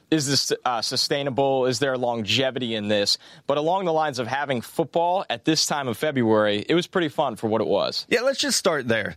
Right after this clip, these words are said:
Speaker 2: Uh, I didn't get a chance to watch a ton of it. You can probably tell my voice is a little off. My son still has the flu, so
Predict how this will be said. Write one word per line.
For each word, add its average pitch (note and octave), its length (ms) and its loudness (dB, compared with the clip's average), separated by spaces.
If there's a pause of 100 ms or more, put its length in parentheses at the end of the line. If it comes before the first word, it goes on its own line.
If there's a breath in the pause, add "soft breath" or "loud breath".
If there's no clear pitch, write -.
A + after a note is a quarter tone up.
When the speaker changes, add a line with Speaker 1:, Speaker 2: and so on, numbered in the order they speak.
Speaker 2:
Uh, D3+ 180 2
I G#3+ 300 0
didn't F3+ 380 -2
get F#3 100 2
a D#3+ 60 -8
chance D#3 260 -2
to C#3+ 100 0
watch C3 220 2
a B2 60 -4
ton B2+ 260 0
of A#2 60 0
it. C3+ 120 -2
You A2+ 120 0
can G#2 100 -8
probably C#3+ 180 -2
tell B2+ 160 -2
my A#2 220 2
voice B2+ 360 2
is C#3 60 0
a B2+ 60 6
little C3+ 240 4
off. B2+ 260 2
My A#2 220 0
son C3 480 0
still D#3 340 0
has C#3+ 160 -2
the - 100 -16
flu, F#3+ 360 4
so D#3 260 2